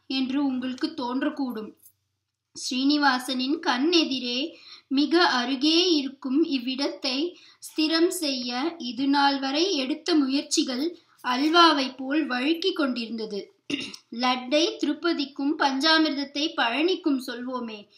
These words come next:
அதை போல அல்வாவை சொல்லும் நகருக்கு சென்று அந்த மூல குருவை தரிசிக்கப் போகிறோம்.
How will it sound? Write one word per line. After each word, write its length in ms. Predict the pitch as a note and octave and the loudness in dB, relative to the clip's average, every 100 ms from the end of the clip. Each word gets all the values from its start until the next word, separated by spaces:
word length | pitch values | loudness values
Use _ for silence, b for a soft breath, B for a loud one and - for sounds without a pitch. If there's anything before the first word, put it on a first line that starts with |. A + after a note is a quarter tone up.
| b b b | b b b
அதை 320 | G#3+ G#3 A3+ | -6 -4 -4
போல 520 | - B3+ B3 B3 D#4+ A#3 | -4 -6 -4 -4 -2 2
அல்வாவை 680 | A#3 B3+ D#4+ F4+ E4+ D#4 C4+ | 4 4 6 8 8 4 0
சொல்லும் 540 | - B3+ B3 C#4+ C4+ | -4 -6 -2 0 0
நகருக்கு 560 | B3 G#3 A3 C4+ - C#4+ | -2 -6 -4 -6 -4 -6
சென்று 640 | - C4 B3+ A#3+ D4+ G#4+ B B B | -4 -4 -4 -2 -4 -4 B B B
அந்த 280 | B3+ C4 B3 | -2 0 0
மூல 500 | B3 C#4+ E4 F4+ E4 | 2 4 6 4 2
குருவை 640 | B3 C4+ D#4 C4+ C#4+ D#4+ | 0 0 0 0 -2 -2
தரிசிக்கப் 540 | B3+ A#3+ D#4 D4 D4 - | -4 -4 -2 -2 -2 -6
போகிறோம். 500 | A3+ G#3+ A3 G#3 | -6 -6 -10 -10